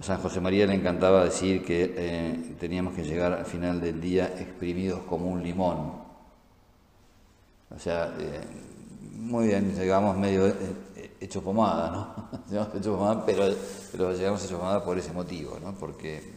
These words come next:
nuestra vida, eh, ha servido, ¿no? Porque he-, hemos estado intentando buscar el bien de los demás,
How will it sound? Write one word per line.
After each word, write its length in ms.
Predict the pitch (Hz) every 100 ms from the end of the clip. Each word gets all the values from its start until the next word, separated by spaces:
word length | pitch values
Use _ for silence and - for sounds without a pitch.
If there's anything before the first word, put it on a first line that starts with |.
| 82
nuestra 280 | 80 78 87
vida, 340 | 90 92 95 95 - - - - -
eh, 300 | 80 80 78 78 73 - - -
ha 120 | 76
servido, 640 | - 80 85 98 95 85 80
¿no? 440 | 85 95 - - - - - _ _ _ _ _ _ _ _ _ - - - - - - _ _ - - _ _ - - - - - - - -
Porque 400 | 92 82 78 90 87
he-, 420 | 85 92 82 85 85
hemos 460 | 85 85 82 -
estado 340 | 76 - 85 85
intentando 600 | 80 82 82 87 87 85
buscar 420 | 80 - 87 82
el 120 | 80
bien 160 | 82 78
de 60 |
los 100 | 78
demás, 400 | 85 107 87 71